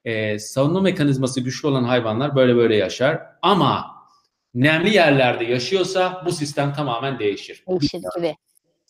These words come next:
Speaker 1: Bu sefer nemli yerlerle kuru yerleri araştırır çocuk. Anlatabildim mi? Yani zaten şöyle olur biliyor musun? E, hemen hemen ürettiğimiz bütün tezlere bir antitez bulabiliriz.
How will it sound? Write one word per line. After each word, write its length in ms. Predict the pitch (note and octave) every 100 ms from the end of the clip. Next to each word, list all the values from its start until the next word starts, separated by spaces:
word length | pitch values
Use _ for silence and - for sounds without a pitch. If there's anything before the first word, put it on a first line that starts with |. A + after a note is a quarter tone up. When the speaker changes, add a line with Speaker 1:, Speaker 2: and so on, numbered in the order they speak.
| _ _ _ _ -
Speaker 1:
Bu 100 | C#3+
sefer 420 | F3 F3 F#3 D3+
nemli 280 | D3 D#3+ F3
yerlerle 500 | D#3+ D3 C#3+ D#3 F3
kuru 140 | C#3+
yerleri 360 | C3+ A2+ G#2 G2
araştırır 460 | F#2+ F2 - F2
çocuk. 380 | - E2 - _ _
Anlatabildim 500 | G2+ A#2+ C3 F3+ F3
mi? 220 | F2+ D#2 _ _ _ _
Yani 400 | A2+ D#3 D#3 - - _
zaten 300 | B2 C#3+ F#3+
şöyle 320 | F#3+ F3+ G3+
olur 240 | E3 A#2 G#2+
biliyor 160 | G#3
musun? 360 | G#3 - G2+ - _ _ _ A#2
E, 60 | A2 A2 G#2+ G#2+ - -
hemen 320 | C#3 F3 F3+
hemen 220 | F3 E3
ürettiğimiz 600 | C#3+ D#3+ D#3+ E3+ E3+ C#3
bütün 260 | C#3+ G#3 G3+
tezlere 480 | D3 C3 C3 C#3
bir 160 | C3 A2+
antitez 460 | B2+ B2+ B2+ A#2+ A2+
bulabiliriz. 580 | G#2+ G2+ F2 D#2+ -